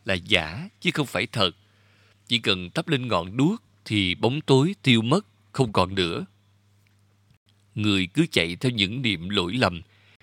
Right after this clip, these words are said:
thì mãi mãi chìm trong bóng tối, chắc chắn bị mờ mờ, mịt mịt, sẽ sụp hầm, sụp hố.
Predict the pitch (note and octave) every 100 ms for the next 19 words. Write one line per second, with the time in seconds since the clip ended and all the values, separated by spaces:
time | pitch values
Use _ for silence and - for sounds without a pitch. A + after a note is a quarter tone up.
0 | _ - G#2+ G2 F#2 F2+ F#2 A2 B2 E2+
1 | F#2 E3 - - G2+ E2+ E2+ - A#2 A2+
2 | C#3 D#3 C3+ D3 G#3 _ _ _ _ -
3 | - - D3 F#3+ C3+ F2+ G2+ F#2 F2+ F2
4 | F#2+ F2+ F2+ F#2 A2 G#2+ - G2+ F#2 _
5 | _ _ _ _ - D3 - - - G2
6 | F2+ E2+ - G2+ - B2+ C3+